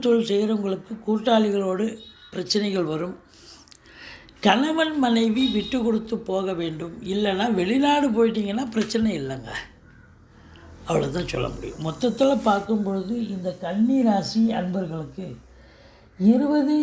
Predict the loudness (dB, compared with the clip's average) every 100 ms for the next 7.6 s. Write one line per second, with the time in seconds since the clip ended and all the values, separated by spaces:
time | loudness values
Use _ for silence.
0 | 4 4 4 2 0 0 2 4 2 0
1 | -6 -12 _ _ _ _ -4 -2 -2 0
2 | 0 0 0 0 2 2 0 2 2 4
3 | 2 0 -2 -4 -4 -4 -4 -4 -4 -2
4 | 0 -2 -2 -10 -8 -6 0 0 0 0
5 | 0 2 2 0 -2 -4 -4 -10 -18 -10
6 | -6 -4 -4 -4 -2 0 0 2 2 4
7 | 2 2 0 0 0 0